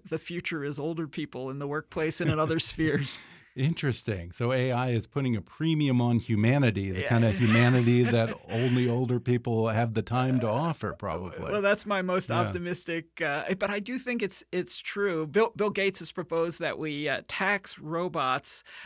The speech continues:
Speaker 1: um, and, <laughs> and use that money to pay for empathy work. And if he succeeds in that <laughs> scheme, it may be older people who will do a
Speaker 2: Yeah.
Speaker 1: lot of that empathy work. <laughs>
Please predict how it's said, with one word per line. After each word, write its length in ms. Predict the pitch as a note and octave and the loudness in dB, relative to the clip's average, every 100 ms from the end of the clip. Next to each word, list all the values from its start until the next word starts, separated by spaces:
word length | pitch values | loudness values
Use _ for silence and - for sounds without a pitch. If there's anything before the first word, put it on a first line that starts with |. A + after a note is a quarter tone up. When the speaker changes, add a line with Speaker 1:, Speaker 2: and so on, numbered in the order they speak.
| - - | -12 -2
Speaker 1:
um, 360 | D#3 C#3+ D3 D#3 - | 0 2 -2 -6 -2
and, 480 | E3+ D#3+ D#3+ E3+ F3 | 2 2 -2 -6 -10
<laughs> 60 | - | -4
and 220 | E3 E3 | -4 -2
use 260 | E3+ G3 E3+ | -4 -4 -2
that 220 | E3+ D3+ | -2 -2
money 240 | E3+ E3+ D#3 | -6 -6 -8
to 100 | D3 | -8
pay 200 | - E3+ | -4 -4
for 200 | F3 C#3+ | -4 -6
empathy 420 | E3+ G3 F#3+ D3 | -6 -8 -8 -6
work. 320 | A#2 C3 D3 | -4 -6 -6
And 100 | C#3+ | -8
if 120 | D#3+ | -8
he 80 | F#3+ | -4
succeeds 560 | - F3+ - A3 A3+ G3 | -4 -2 -4 -4 -4 -4
in 140 | D#3+ | -4
that 260 | C#3+ D3+ - | -6 -4 -4
<laughs> 80 | |
scheme, 260 | - F3 D#3+ | -6 -8 -8
it 80 | D#3 | -6
may 160 | F3 | -6
be 180 | F3+ E3 | -4 -2
older 280 | D#3+ E3+ E3+ | -4 -4 -8
people 380 | G#3 E3 D#3 D#3 | -8 -8 -6 -6
who 100 | D#3+ | -4
will 140 | D#3 | -6
do 160 | D3+ E3 | -4 -2
a 40 | D#3+ | 0
Speaker 2:
Yeah. 40 | |
Speaker 1:
lot 160 | D3+ D3+ | -2 -2
of 60 | |
that 140 | D3 D3 | -4 -6
empathy 380 | D3 D3 C#3 | -8 -10 -10
work. 380 | B2+ B2 C3 | -8 -8 -10
<laughs> 20 | - | -12